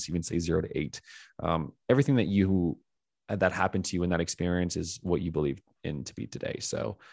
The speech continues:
if intimacy wasn't present in that moment, you didn't believe intimacy was okay. So now as an adult,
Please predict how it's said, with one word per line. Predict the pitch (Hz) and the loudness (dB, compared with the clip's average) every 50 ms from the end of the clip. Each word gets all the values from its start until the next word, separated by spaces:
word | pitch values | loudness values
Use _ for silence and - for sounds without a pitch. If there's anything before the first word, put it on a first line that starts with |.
| - - _ | -20 -8 _
if | 98 87 | 0 2
intimacy | 95 90 - - 87 82 - - | 2 2 2 0 -2 -2 0 0
wasn't | 82 85 80 80 80 | 2 2 2 0 2
present | - 95 95 92 101 98 | 2 4 4 4 4 2
in | 95 | 4
that | 98 92 90 | 4 4 4
moment, | 90 90 90 90 90 87 58 | 4 2 2 2 2 0 0
you | 76 | -2
didn't | 85 87 85 82 73 | -2 -2 -2 -2 0
believe | 73 76 78 80 82 | 0 2 2 2 2
intimacy | 78 80 - 78 78 - - - 78 | 0 0 -2 -2 -2 -2 -2 -2 -2
was | - 65 - - | 0 -2 -2 -2
okay. | - - - - 104 101 92 92 | -6 -2 2 4 6 6 6 6
So | - - 87 | 4 0 -4
now | 85 82 82 78 | -4 0 0 0
as | 82 85 | 0 0
an | 82 71 | -2 -2
adult, | 69 - 69 71 71 69 - - | 0 2 4 4 4 4 0 -4